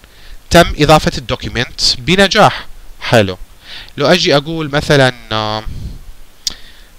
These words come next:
مثلًا، مثلًا اجي اقول، آه، خلينا نعمل فايند دي بي دوت يوزر دوت فايند واغلقها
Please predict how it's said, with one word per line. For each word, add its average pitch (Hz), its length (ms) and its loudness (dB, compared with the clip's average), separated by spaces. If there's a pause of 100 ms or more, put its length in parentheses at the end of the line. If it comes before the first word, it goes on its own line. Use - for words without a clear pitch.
(100)
مثلًا، 110 280 -2
مثلًا 107 380 0 (120)
اجي 110 240 -6
اقول، 117 520 -6 (480)
آه، 104 800 -6 (200)
خلينا 185 220 4
نعمل 208 140 2
فايند 202 440 2
دي 143 200 -4
بي 127 200 -8 (1400)
دوت - 360 -4 (1000)
يوزر 131 480 -4 (1120)
دوت 104 180 -6
فايند 139 520 -2 (1800)
واغلقها 107 640 0